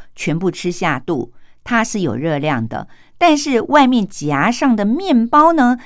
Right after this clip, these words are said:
您就从四十岁开始，慢慢的少吃两三口，逐渐的三十年下来，其实在不知不觉当中，您一天的热量就会从两千卡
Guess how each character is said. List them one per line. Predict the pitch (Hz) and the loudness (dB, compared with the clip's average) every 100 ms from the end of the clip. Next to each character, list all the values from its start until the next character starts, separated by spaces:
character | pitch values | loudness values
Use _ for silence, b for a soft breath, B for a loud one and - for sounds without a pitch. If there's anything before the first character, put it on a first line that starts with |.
| B B | B B
您 | 156 160 | -4 -2
就 | 165 180 156 | -2 -2 -2
从 | 139 147 | -4 -4
四 | - 330 | -2 -2
十 | 185 | -2
岁 | 160 208 | -4 -4
开 | 190 190 185 | -2 -2 -2
始， | 185 - 131 90 b b b b b b | -2 -4 -4 -6 b b b b b b
慢 | 262 320 | 2 4
慢 | 220 214 240 170 | 4 4 2 2
的 | 127 120 - - - - | -2 -4 -6 -18 -20 -14
少 | - 160 117 | -2 -2 -2
吃 | 117 - 214 220 - - | -6 -8 -6 -8 -12 -8
两 | 147 123 | -6 -6
三 | - 175 170 | -6 -4 -4
口， | - 110 - - - - - - | -4 -4 -4 -12 -20 -20 -18 -2
逐 | 190 247 | 0 0
渐 | 392 359 | 0 0
的 | 175 127 - _ _ - | 0 -2 -6 _ _ -20
三 | - 349 359 | 0 2 2
十 | - | 0
年 | 180 160 | -2 -2
下 | 170 226 180 | -2 0 2
来， | 135 127 127 - - - | 2 -2 -6 -14 -20 -10
其 | - 190 | -2 -2
实 | 180 | -2
在 | 165 202 | -2 -2
不 | 175 214 | -2 -4
知 | - 214 | -4 -6
不 | 247 214 | -4 -4
觉 | 143 | -4
当 | 143 175 180 | -4 -4 -2
中， | 185 175 190 b b | -4 -4 -8 b b
您 | 160 151 160 - | -4 -2 -2 -6
一 | 196 | -10
天 | - - 190 180 180 | -10 -4 -2 -2 -2
的 | 151 123 - _ | -2 -2 -4 _
热 | 208 202 143 | -2 0 2
量 | 165 143 - - | 0 -2 -4 -6
就 | 165 | -4
会 | 165 147 | -4 -6
从 | - 131 143 | -4 -6 -4
两 | - 156 127 | -2 -2 -2
千 | - 247 240 | -2 2 2
卡 | 240 151 - | 0 -6 -6